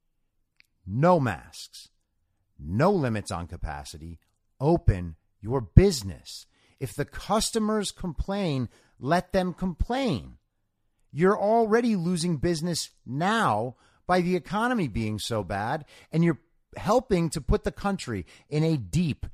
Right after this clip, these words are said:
deep hole. People need to understand that if they want to feel like they can go everywhere, then some of the places they go,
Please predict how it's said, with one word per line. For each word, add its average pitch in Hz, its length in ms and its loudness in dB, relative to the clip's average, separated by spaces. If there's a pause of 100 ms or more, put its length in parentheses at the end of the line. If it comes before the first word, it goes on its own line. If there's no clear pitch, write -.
(300)
deep 131 300 -4
hole. 98 360 -6 (720)
People 156 300 -2
need 160 480 0
to 208 240 -4
understand 139 1200 -4 (360)
that 123 240 -2
if 135 220 -4
they 131 760 0 (800)
want 127 220 0
to - 140 -10
feel 151 320 2
like 117 260 -2 (220)
they 123 580 2 (560)
can 135 220 -4
go 160 300 0
everywhere, 92 760 -4 (480)
then 143 180 -2
some 233 240 0
of 269 100 2
the 214 60 0
places 175 440 -2
they 156 160 2
go, 135 500 0